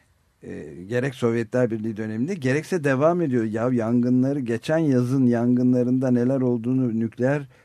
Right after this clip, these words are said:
büyük bir facia atlatıldı. Daha ge-, geçen yaz oldu bu orman yangınlarından. Nükleer santralleri kapsadı ve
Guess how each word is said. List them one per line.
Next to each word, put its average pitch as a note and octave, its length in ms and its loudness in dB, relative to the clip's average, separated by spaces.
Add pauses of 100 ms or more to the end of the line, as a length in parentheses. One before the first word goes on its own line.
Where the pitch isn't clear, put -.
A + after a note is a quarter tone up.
(140)
büyük F#3+ 280 -2
bir G#3 80 -4
facia A2+ 540 -2
atlatıldı. F#2+ 720 -10
Daha B2+ 200 -4
ge-, C#3 200 -6
geçen C#3 360 -4
yaz C#3 420 2
oldu E2 420 -4
bu D2 120 -12 (100)
orman G#2+ 280 -4
yangınlarından. F#2+ 1080 -8
Nükleer G#2 320 -8
santralleri G2+ 840 -8
kapsadı A2 580 -8 (540)
ve C3+ 200 0